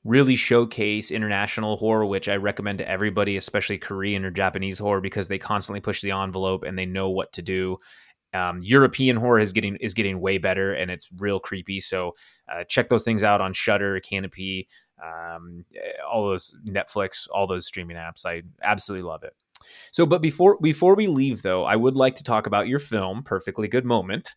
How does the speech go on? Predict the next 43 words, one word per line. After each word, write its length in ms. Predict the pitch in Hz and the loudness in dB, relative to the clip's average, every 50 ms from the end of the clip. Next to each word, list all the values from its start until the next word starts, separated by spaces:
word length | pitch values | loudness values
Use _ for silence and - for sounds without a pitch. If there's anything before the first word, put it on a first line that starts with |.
| _ - - - _ - | _ -20 -20 -18 _ -10
We 80 | 104 | -8
started 280 | - - - 101 101 98 | -4 0 2 2 2 2
talking 280 | - 110 98 95 101 101 | 2 2 0 0 0 0
about 200 | 101 101 101 104 | 0 2 2 2
it 80 | - | 0
at 120 | - - - | -2 -4 -6
the 60 | - | -8
st-, 220 | - - - - - | -8 -6 -2 2 2
at 80 | 117 117 | 2 2
the 60 | - | 2
top 200 | - 113 107 113 | 2 2 2 2
of 40 | - | 2
the 80 | 127 120 | -2 -2
show, 320 | - - 127 127 143 151 | 2 4 6 6 6 6
and 80 | 127 107 | 4 4
I 20 | |
wanna 160 | 104 104 107 | 2 0 0
come 160 | - 143 139 | 0 -2 0
back 300 | 135 139 139 160 180 165 | 2 2 2 2 0 -4
to 160 | - 95 92 82 | -4 -6 -4 -4
it. 120 | - - | -4 0
So 100 | - 107 | 0 0
it's 100 | 95 - | 0 2
directed 340 | - 110 107 98 - 101 92 | 2 2 2 2 2 0 0
by 160 | 104 98 95 | 0 0 2
my 160 | 98 98 101 | 0 0 -2
friend 300 | 101 - 101 98 95 95 | -2 -4 -4 -6 -4 -4
Lauren 260 | 95 98 98 98 98 | -4 -4 -4 -6 -6
Greenhall, 460 | 101 110 117 123 117 139 165 196 254 254 - - - - - - - - | -4 -2 -2 -2 0 2 2 2 2 0 -2 -16 -16 -16 -18 -16 -8 -4
and, 340 | 131 113 110 110 107 107 110 | 0 0 2 2 0 2 2
uh, 220 | 107 107 107 107 104 104 | 2 2 2 0 0 -2
you 340 | 110 120 127 135 147 170 185 | 0 2 4 6 6 6 6
are 520 | - 127 123 123 120 123 123 120 120 127 | 6 6 6 8 8 8 6 6 4 4
the, 380 | 120 117 113 110 110 107 101 - | 2 2 4 4 4 2 2 0
uh, 360 | - 117 107 101 101 101 98 - | 2 2 2 4 2 2 0 0
star 680 | - - - - 131 117 117 120 123 131 135 135 120 | 0 0 2 4 4 6 8 8 10 10 10 8 6
and 140 | 110 110 98 | 2 0 -2
the 80 | 92 90 | -4 -4
writer 640 | 90 104 117 123 127 123 127 127 127 123 127 123 | 0 2 4 6 6 6 6 6 6 6 6 4
and 220 | - - 104 98 95 | 2 0 -2 -4 -4
the 60 | 90 | -6
producer 800 | - - 98 113 131 139 127 - - 127 123 120 120 120 120 117 - 90 | -6 -4 -2 0 2 2 0 0 2 2 4 4 4 4 4 4 2 0
and 220 | 92 90 92 | 0 -2 -4